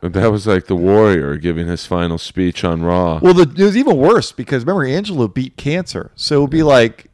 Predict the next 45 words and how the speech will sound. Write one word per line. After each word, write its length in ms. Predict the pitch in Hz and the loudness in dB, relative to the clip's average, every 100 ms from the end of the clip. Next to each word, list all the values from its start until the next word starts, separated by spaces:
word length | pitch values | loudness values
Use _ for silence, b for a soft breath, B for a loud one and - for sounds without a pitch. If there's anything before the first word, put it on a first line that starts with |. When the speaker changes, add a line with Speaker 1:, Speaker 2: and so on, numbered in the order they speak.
| _ | _
Speaker 2:
I 60 | 123 | -8
mean, 240 | 120 113 | -6 -4
it 120 | 147 | 0
wasn't 360 | 190 254 196 151 | 4 4 2 0
like 220 | 127 113 | -2 -2
he 100 | 233 | 0
wasn't 240 | 262 156 120 | 0 0 -4
coming 220 | 139 113 | -6 0
back 300 | 123 160 - | 2 2 -2
saying, 260 | 120 107 | -6 -6
like, 320 | 98 92 92 - | -4 -6 -6 -2
"Oh, 360 | 127 135 117 | 2 4 4
I'm, 120 | 107 131 | 0 -4
I'm, 280 | 110 110 113 | -10 -6 -6
I 80 | |
might 200 | 110 117 113 | -4 -2 -4
live 160 | 101 | -6
forever." 300 | 107 139 131 | -2 0 -2
It 20 | 95 | -6
was 100 | 92 | -6
like, 220 | 90 - | -8 -4
"Man, 320 | 127 220 139 | 0 0 -2
finally, 720 | - 147 220 269 143 123 156 b b b _ | -2 0 2 2 0 -2 -4 b b b _
things 260 | 147 131 160 | -6 -2 -2
are 60 | |
good." 260 | 277 285 135 | 0 0 2
Like, 300 | 117 110 _ _ _ _ _ - | 0 -2 _ _ _ _ _ -2
I 80 | |
remember 300 | 147 190 156 | 0 2 2
having 340 | 139 151 151 131 | 4 2 0 -4
the 80 | 117 | -8
crowd, 720 | - 127 156 143 104 95 - _ _ | -2 0 2 2 2 -2 -14 _ _
uh, 480 | 107 104 90 90 - - _ _ _ | -2 -2 -2 -6 -12 -20 _ _ _
like, 160 | 123 120 | -8 -8
'cause 160 | 139 | -12
he, 120 | 170 | -14
when, 360 | 170 151 151 135 | -10 -10 -10 -14
before 320 | 135 - 196 | -18 -8 -4
he 40 | 160 | -4
went 180 | 156 | -6
into 140 | 127 104 | -10 -14
surgery, 460 | - 139 143 98 92 | -12 -14 -12 -12 -8
I 100 | 95 | -8
had 160 | 104 | -10
the, 100 | - | -14